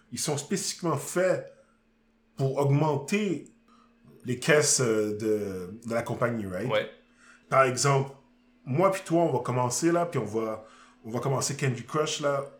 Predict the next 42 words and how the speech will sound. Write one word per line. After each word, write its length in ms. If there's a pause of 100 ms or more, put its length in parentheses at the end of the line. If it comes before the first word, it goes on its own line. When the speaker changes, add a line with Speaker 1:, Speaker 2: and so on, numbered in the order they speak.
Speaker 1:
en 100
même 260
temps. 300 (1120)
Après 300
deux 180
jours, 140
on 40
n'aura 200
pas 80
les 100
mêmes 240
expériences 880
de 100
jeu. 280 (100)
Speaker 2:
Mhm. 260 (560)
Speaker 1:
Tout 120
dépendamment 480
de 100
comment 360
qu'on 260
a, 340 (540)
comment 180
qu'on 160
a 100
utilisé 480
le 100
jeu 160
vidéo. 440 (160)
Speaker 2:
Ok. 180 (720)
Speaker 1:
Dans 80
le 60
sens 320
que, 180
disons 380
que 80 (560)
toi, 140
tu 120
vas 100
y 60
jouer, 240
mais 140
t'as, 220